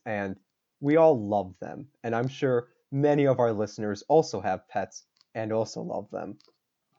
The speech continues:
Me personally, I have one cat. His name is Duke, and I love him. And I also have one a-, all-black German Shepherd. Her name is Nala, and she is chaos incarnate.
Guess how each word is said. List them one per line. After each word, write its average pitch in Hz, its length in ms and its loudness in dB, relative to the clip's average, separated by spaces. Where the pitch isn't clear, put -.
Me 127 160 0
personally, 135 840 2
I 107 160 4
have 101 340 0
one 104 300 -4
cat. 104 380 0
His 104 140 -8
name 101 200 -6
is 92 120 -10
Duke, 104 420 -6
and 104 120 -8
I 92 80 -6
love 92 320 -6
him. 151 220 -6
And 117 140 -2
I 113 60 0
also 113 340 -2
have 117 400 -2
one 110 460 -2
a-, 110 60 2
all-black 123 720 4
German 120 240 -2
Shepherd. 123 460 0
Her 131 140 -2
name 123 220 2
is 101 140 -6
Nala, 117 600 2
and 104 320 -4
she 120 300 -2
is 113 300 2
chaos 131 460 2
incarnate. 95 540 -6